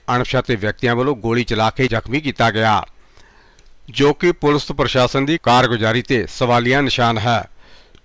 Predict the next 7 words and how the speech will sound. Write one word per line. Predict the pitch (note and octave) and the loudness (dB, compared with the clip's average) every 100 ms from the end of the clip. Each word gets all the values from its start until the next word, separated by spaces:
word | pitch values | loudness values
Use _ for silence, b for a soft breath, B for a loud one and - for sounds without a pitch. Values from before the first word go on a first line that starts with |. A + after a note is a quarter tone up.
| _ - - b - | _ -20 -20 b -4
ਪ੍ਰਾਪਰਟੀ | C#3 C#3+ - D#3 D#3 D#3+ | 2 2 2 0 2 0
ਡੀਲਰ | C#3+ B2 A#2+ C3+ C#3 | 2 0 4 4 4
ਜਿਸ | A2 A#2 | 0 0
ਤੇ | D3+ B2+ | 2 2
ਹਮਲਾ | A#2 B2+ A2+ | 2 4 2
ਹੋਇਆ | A2 A#2+ B2 | 2 2 4
ਹੈ, | C3 C#3+ | 4 2